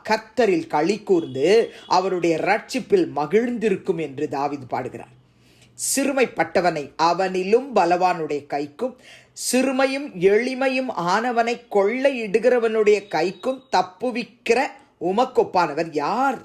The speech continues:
கர்த்தாவே?" என்று என் எலும்புகள் எல்லாம் சொல்லும். பதினோராம் வசனம், "கொடுமையான சாட்சிகள் எழும்பி நான் அறியாததை என்னிடத்தில் கேட்கிறார்கள்." எப்படிப்பட்ட சூழ்நிலையிலும்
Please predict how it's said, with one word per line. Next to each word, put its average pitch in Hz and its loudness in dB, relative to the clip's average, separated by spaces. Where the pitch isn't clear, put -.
கர்த்தாவே?" 190 0
என்று 147 -2
என் 240 -2
எலும்புகள் 190 2
எல்லாம் 147 -4
சொல்லும். 135 -8
பதினோராம் 185 -2
வசனம், 160 -6
"கொடுமையான 185 -2
சாட்சிகள் 156 0
எழும்பி 170 2
நான் 147 -6
அறியாததை 180 0
என்னிடத்தில் 151 -4
கேட்கிறார்கள்." 127 -8
எப்படிப்பட்ட 151 -4
சூழ்நிலையிலும் 165 -6